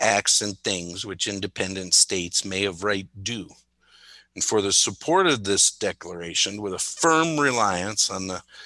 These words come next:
protection of divine providence, we mutually pledge to each other our lives, our fortunes, and our sacred honor." The first signature on that, John Hancock.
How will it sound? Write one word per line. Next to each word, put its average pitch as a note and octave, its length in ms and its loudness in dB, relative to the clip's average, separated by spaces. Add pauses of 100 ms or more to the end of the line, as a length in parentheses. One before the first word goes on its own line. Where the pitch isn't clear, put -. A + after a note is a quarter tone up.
(260)
protection F#2+ 760 0 (100)
of F2+ 200 -6
divine G2 760 -2
providence, E2 880 -2 (500)
we G2 140 -6
mutually B2 760 0
pledge F#2+ 600 0
to F#2+ 100 -6
each G2+ 340 -4
other D#2+ 380 -6
our E2+ 180 -10
lives, G2+ 540 0
our E2+ 120 -12
fortunes, E2+ 760 -6 (480)
and - 100 -18
our - 80 -14
sacred - 580 -4 (160)
honor." - 360 -10 (1500)
The G#2+ 100 6
first - 360 6
signature F#3 500 4
on G#2 160 4
that, G2 200 2 (880)
John G#2+ 340 2
Hancock. G2 840 -6